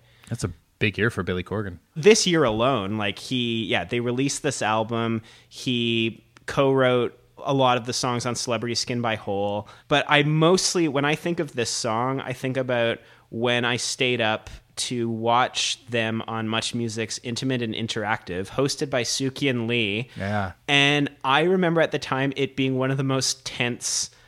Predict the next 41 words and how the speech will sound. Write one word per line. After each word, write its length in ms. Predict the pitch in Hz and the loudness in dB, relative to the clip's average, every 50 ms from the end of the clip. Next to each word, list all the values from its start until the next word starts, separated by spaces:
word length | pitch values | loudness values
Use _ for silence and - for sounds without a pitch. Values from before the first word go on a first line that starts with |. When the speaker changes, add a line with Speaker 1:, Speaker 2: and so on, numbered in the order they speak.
| - _ - | -20 _ -12
Speaker 2:
interview 420 | - 123 135 - 143 135 139 143 | -8 -8 -4 -4 -2 0 0 -2
performances 800 | 135 - 127 - - - 117 120 123 143 143 - - 156 147 143 | -2 -2 -6 -6 -4 -2 0 0 0 0 -4 -4 -6 -6 -4 -2
I've 140 | 151 151 147 | -2 -2 0
seen, 400 | - - 156 151 156 165 175 185 | -2 -2 -2 -2 -2 -2 -2 -4
particularly 920 | 180 - 160 147 - - 156 156 - 170 165 160 156 151 151 151 147 147 | -4 -2 -4 -4 0 0 -2 0 0 -2 0 2 2 2 2 2 2 2
when 560 | 139 123 120 117 117 117 120 117 113 120 117 - - - 156 | 2 0 0 2 2 2 0 0 0 -2 -4 -6 -8 -6 0
they, 140 | 147 151 | 0 0
they 140 | 147 147 143 | 2 2 0
take 240 | 131 - 175 170 - | 0 2 -2 -2 -2
questions 360 | - - 156 139 - 160 143 | 2 2 2 2 2 -2 -4
from 140 | - 151 143 | -4 -4 -4
Speaker's 420 | - - - 139 123 135 135 - | -4 -2 -2 -2 -2 -2 -4 -4
Corner 420 | - - - 131 123 123 123 120 120 | -6 -4 -2 -2 0 0 0 -2 -2
or 140 | - - 127 | -2 0 4
Speaker 1:
For, 140 | 127 139 131 | 4 4 4
Speaker 2:
from 420 | - - 135 127 120 120 120 117 - - | 4 0 -2 -2 0 0 -2 -4 -6 2
Speaker 1:
for 140 | - 135 135 | 8 8 10
anyone 220 | 139 139 135 131 | 10 10 8 8
listening, 300 | 131 127 - - 127 117 | 6 6 6 4 0 0
Speaker's 380 | - - - 131 117 143 127 - | 0 2 2 6 6 6 4 6
Corner 300 | - 139 131 131 131 123 | 4 6 6 6 6 6
was, 160 | 120 117 104 | 6 4 4
like, 160 | 120 117 110 | 4 4 4
a 60 | 113 | 2
camera 680 | - - - 135 131 123 127 131 123 123 123 120 120 113 - | 2 2 2 4 6 6 8 8 8 10 10 8 6 6 4
that 100 | 120 101 | 0 0
was 160 | 95 117 113 | 2 0 -2
set 240 | - - - 120 117 | -2 2 2 4 4
up 240 | 117 110 107 - - - - _ _ _ _ _ | 4 2 0 -2 -8 -14 -14 _ _ _ _ _
outside 400 | - 127 127 123 - - 127 120 110 | 2 6 6 6 6 6 4 4 4
the 60 | 120 | 4
Much 180 | 117 113 - - | 0 0 0 0
Music 240 | 120 107 107 104 | -2 -2 -2 -2
building, 380 | - 120 113 104 113 107 107 104 | 2 2 2 4 4 2 0 0
and 160 | 82 101 101 | -2 -2 0
you 100 | 104 104 | 0 0
could 320 | - - 104 101 98 98 98 | 0 0 0 0 0 0 -2
record 380 | 110 113 107 - - 123 113 | -4 -4 -4 2 4 4 4
a 60 | 113 | 4
short 240 | 104 - 120 107 95 | 2 2 2 0 2
video 480 | 101 110 101 104 101 101 98 98 95 | 0 0 0 0 0 0 0 0 -2